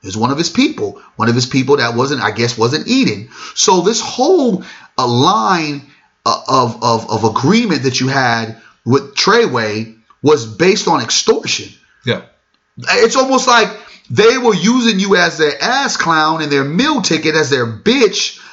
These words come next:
Speaker 1: They was pimping you out. And until you started saying, "Hey, I'm a little bit bigger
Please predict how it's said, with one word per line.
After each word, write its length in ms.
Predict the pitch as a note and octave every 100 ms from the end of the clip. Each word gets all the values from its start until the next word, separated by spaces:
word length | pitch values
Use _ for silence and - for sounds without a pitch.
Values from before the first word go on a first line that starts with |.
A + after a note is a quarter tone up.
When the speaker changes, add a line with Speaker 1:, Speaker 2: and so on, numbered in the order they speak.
| -
Speaker 1:
They 100 | G#3+
was 180 | G#3 -
pimping 480 | - C4 D4+ F3+ E3
you 180 | E3 -
out. 340 | B3 B3 - D#3+
And 80 | E3+
until 760 | D#3+ - C4 C#4+ B3 E3 - - - -
you 300 | B2+ A#3+ -
started 520 | - A3 G#3 F3+ E3+ D#3+
saying, 600 | F#3+ E3+ D#3 D3+ C#3+ -
"Hey, 500 | G3+ G3+ A#2 G2+ - _ _ _ _ _ _ _ _
I'm 220 | E3+ C4+
a 40 | B3+
little 240 | G3+ F3+
bit 360 | D#3+ D3 G#2+ -
bigger 640 | G3+ A#3 D#3 A#2+ A2 -